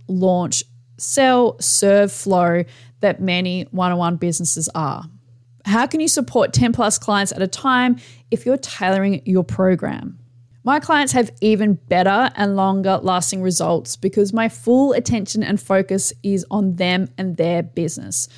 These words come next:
I'm not trying to serve thirty, forty, a hundred plus people I only know at a surface level across multiple offers. I tailor how I engage with my clients so I can support their learning styles. For example,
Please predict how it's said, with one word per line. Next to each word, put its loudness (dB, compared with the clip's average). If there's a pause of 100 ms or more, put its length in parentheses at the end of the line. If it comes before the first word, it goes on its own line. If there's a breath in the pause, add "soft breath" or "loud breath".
(340 soft breath)
I'm 4
not 4
trying 2
to 4
serve 2
thirty, 4
forty, 4
a 0
hundred -2
plus 0
people 2
I 2
only 4
know 4
at -2
a -2
surface 0
level 2 (320 loud breath)
across 0
multiple 2
offers. -4 (360 soft breath)
I 2
tailor 2
how 2
I 0
engage 4
with -2
my 4
clients 0
so 0
I 2
can -2
support -2
their 2
learning 2
styles. -8
For -2
example, 2